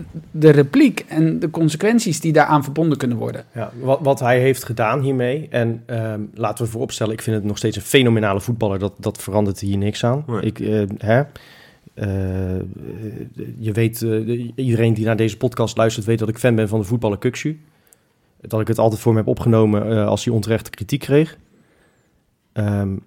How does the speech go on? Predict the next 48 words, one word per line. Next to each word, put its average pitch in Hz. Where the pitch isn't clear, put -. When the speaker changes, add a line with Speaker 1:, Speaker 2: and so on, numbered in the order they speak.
Speaker 2:
maar 107
w-, 107
ik 117
denk 127
dat, 110
dat, 107
en 151
ik 120
heb 135
ook 127
alle 143
begrip 147
overigens 110
voor 147
het 123
feit 110
dat 113
hij 107
vanuit 110
zijn 107
religieuze 110
achtergrond 107
anders 113
naar 110
zaken 101
kijkt. 127
Eh, 110
dat 120
hij 127
nog 117
erg 123
jong 135
is, 139
dat 117
hij 110
heel 139
veel 123
fans 120
in 117
Turkije 131
heeft 117
waar 107
daar 101
misschien 113
anders 117
naar 104
gekeken 160
wordt. 151